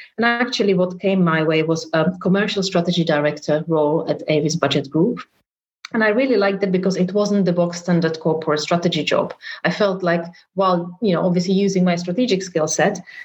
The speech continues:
I could also learn something about, you know, the commercial part of the business. And so I,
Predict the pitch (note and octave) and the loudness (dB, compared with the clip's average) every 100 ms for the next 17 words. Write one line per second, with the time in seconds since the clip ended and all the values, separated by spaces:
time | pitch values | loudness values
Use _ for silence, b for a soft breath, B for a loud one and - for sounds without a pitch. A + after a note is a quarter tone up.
0 | B _ G#3+ A3 A3+ G#3+ F#3+ F#3+ F3+ F3+ | B _ 0 0 0 -2 0 0 0 0
1 | E3+ F3+ F3 F3 E3 D#3+ - D#3+ D3+ D3 | 2 2 0 0 -2 -2 0 0 2 0
2 | D3+ - - D3+ C#3+ - F#3 G3 F#3+ E3+ | -2 -6 -2 0 0 -2 0 0 -2 -2
3 | D3 D3+ D3+ D#3 C#3+ C#3 C3+ E3+ - B | -2 -2 -2 -2 -2 0 -2 -2 -6 B
4 | B B B B B _ _ _ - A3+ | B B B B B _ _ _ -4 -2
5 | A3 A#3 G#3+ A3 - _ G3+ | 0 2 2 0 -6 _ 0